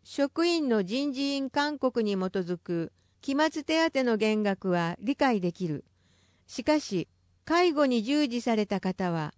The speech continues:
三密を度外視して従事されている状況もある。せめて何か、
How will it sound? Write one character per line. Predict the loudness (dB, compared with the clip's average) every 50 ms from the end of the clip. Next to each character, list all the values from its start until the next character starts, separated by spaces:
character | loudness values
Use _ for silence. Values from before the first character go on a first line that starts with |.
| _ _ _
三 | -6 -2 0 2 2 2 2
密 | 0 -2 -2 -2 0 2
を | 2 4 4
度 | 4 4 4
外 | 4 2 2 0 -2
視 | -2 -4 -6
し | -6 -4
て | -2 -2 0 0 0
従 | 0 0 0 0
事 | -2 -2 -2
さ | -2 0 0
れ | 2 2
て | 2 2 2 2
い | 2 2
る | 2 0 0
状 | 2 4 4 4
況 | 2 2 0 2 2 2 2
も | 0 0 0
あ | 0 -2 -2
る。 | -4 -6 -8 -12 _ _ _ _ _ _ _ _ _ _ _ _ _ _ _ _ _ _ _ _
せ | -4 -2 0 2
め | 2 2
て | 2 2 2 4
何 | 4 2 2 0 -2
か、 | -2 -4 -4 -4 -4 -8